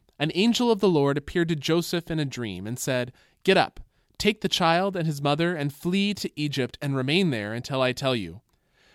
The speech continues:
For Herod is about to search for the child to destroy him." Then Joseph got up, took the child and his mother by night and went to Egypt and remained there until the death of Herod. And then skipping down a few verses,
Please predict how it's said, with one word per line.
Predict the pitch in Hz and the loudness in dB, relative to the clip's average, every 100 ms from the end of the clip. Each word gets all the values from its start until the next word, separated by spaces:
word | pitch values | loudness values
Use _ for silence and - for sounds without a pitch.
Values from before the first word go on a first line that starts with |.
| _ | _
For | - 147 | 2 2
Herod | 143 208 175 117 135 | 6 6 6 4 0
is | 131 | 0
about | 139 151 - | 2 0 0
to | |
search | 139 - 180 - - | -6 -2 -2 -2 -8
for | 175 | -6
the | 165 | -4
child | - 131 104 90 92 _ _ _ - | -2 -4 -4 -8 -12 _ _ _ -8
to | 143 | -4
destroy | 135 - 139 131 | -4 -2 -2 -2
him." | 107 90 120 _ _ _ _ - | -4 -12 -16 _ _ _ _ -2
Then | 160 | 2
Joseph | 160 190 185 175 | 4 4 2 -2
got | 180 165 | 0 2
up, | 160 | 2
took | - 190 | 0 -6
the | - | -4
child | 165 190 175 170 160 | -2 2 4 2 0
and | 151 | -2
his | 139 | 0
mother | 151 160 | 0 0
by | 147 139 | 0 0
night | 139 139 135 | 0 0 -2
and | 117 127 | -4 -6
went | 151 - | -8 -8
to | 160 - | -14 -10
Egypt | 131 76 - - - _ _ | -12 -12 -18 -20 -20 _ _
and | 143 156 | 0 2
remained | 151 185 208 | 4 4 4
there | 151 110 95 131 - - | 0 -4 -4 -8 -14 -10
until | 135 165 | -4 -2
the | 151 | -2
death | 143 156 - - | 0 -2 -4 -14
of | 160 | -12
Herod. | 135 104 80 - _ _ _ _ _ _ _ _ _ _ _ - | -8 -8 -10 -16 _ _ _ _ _ _ _ _ _ _ _ -10
And | 139 | -4
then | 131 | -4
skipping | - 156 143 | -2 -4 -4
down | 135 135 131 | -2 -2 -2
a | |
few | - 127 | -2 -4
verses, | 131 127 120 107 | -2 -4 -4 -6